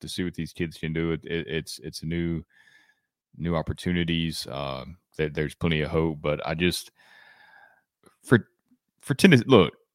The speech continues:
when things go south, they go south. Y-, you, we, we don't pile on Tennessee on purpose at that point. It's just what happens. I mean, you tell it like it is. I don't wanna see that happen. And if things are a little rocky,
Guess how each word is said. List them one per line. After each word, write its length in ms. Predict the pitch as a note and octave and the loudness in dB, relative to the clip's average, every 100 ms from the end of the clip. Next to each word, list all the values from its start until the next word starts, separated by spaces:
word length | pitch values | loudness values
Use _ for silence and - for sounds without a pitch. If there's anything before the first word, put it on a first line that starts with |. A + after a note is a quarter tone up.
| _ - - _ _ _ | _ -16 -16 _ _ _
when 120 | C3 | -2
things 260 | B2+ G3 C#3 | 4 4 6
go 120 | F#2 | 2
south, 560 | - F2+ F#2 F2 - - _ _ _ _ - | 2 0 0 0 -4 -20 _ _ _ _ -16
they 220 | D#2+ E2+ | -6 -2
go 160 | G2 | 0
south. 460 | F#2 - D#2+ D#2 D#2 | 0 0 -2 -4 -6
Y-, 180 | E2 D2+ | -12 -14
you, 920 | G1+ B1+ G1+ G1+ - F2 F2+ E2 D#2+ - _ _ _ _ - - - | -16 -18 -18 -20 -12 -6 -6 -6 -10 -14 _ _ _ _ -20 -20 -12
we, 280 | G2+ A#2 A#2+ | 2 4 4
we 160 | A2+ | 6
don't 200 | A#2+ F2+ | 6 4
pile 320 | - G2 G#2 G2+ | 2 2 2 2
on 180 | F#2 | 0
Tennessee 380 | F2 F#2 E2 F2+ | -2 -2 -2 -4
on 120 | D2+ | -4
purpose 520 | - F2 F2 E2 - - | -2 -2 0 -4 -4 -10
at 100 | E2+ | -8
that 200 | F2 D#2+ | -6 -6
point. 240 | - F2+ E2+ | -4 -6 -4
It's 120 | G2 | -4
just 180 | A#2+ G2 | -4 -2
what 140 | G#2+ | -2
happens. 400 | A#2 D3 C2 - | 0 -4 -6 -12
I 20 | |
mean, 180 | D#2+ D#2+ | -10 -10
you 300 | D#2+ C#2 E2 | -10 -10 -10
tell 220 | - E2+ | -6 -6
it 80 | E2+ | -6
like 160 | D2+ E2 | -6 -4
it 100 | G2 | 0
is. 320 | C3+ D2 - _ _ _ _ - | 2 0 -6 _ _ _ _ -12
I 100 | E2 | -6
don't 260 | F#2+ G#2 | -2 -2
wanna 160 | G2 F2 | -2 -4
see 160 | - D#2+ | -4 -4
that 180 | D2+ | -6
happen. 500 | D#2 E2+ E2 F2+ E2 - _ _ _ _ _ - | -4 -6 -4 -4 -6 -10 _ _ _ _ _ 0
And 260 | G2 A#2+ | 4 6
if 120 | A#2 - | 6 4
things 360 | C3 C3 A#2 | 2 4 4
are 240 | A#2 B2 B2+ | 6 6 6
a 60 | |
little 180 | B2+ B2 | 6 6
rocky, 720 | G#2 A#2 C#3 - F2 G2+ - | 6 4 4 0 0 0 -4